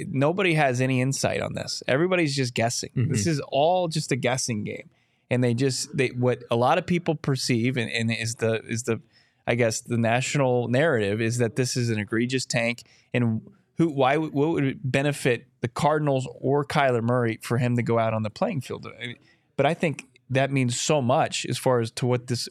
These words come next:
Speaker 1: organization, how they're gonna evaluate Kyler and what they wanna do with him in the future. And then Kyler wanting to get out there and create a robust trade market for himself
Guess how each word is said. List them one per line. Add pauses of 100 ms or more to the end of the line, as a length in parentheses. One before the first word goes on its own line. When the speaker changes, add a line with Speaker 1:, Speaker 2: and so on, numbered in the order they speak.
Speaker 1:
organization,
how
they're
gonna
evaluate
Kyler (280)
and
what (140)
they
wanna
do
with
him
in
the
future.
And
then
Kyler
wanting
to
get
out
there (260)
and
create
a
robust
trade
market
for
himself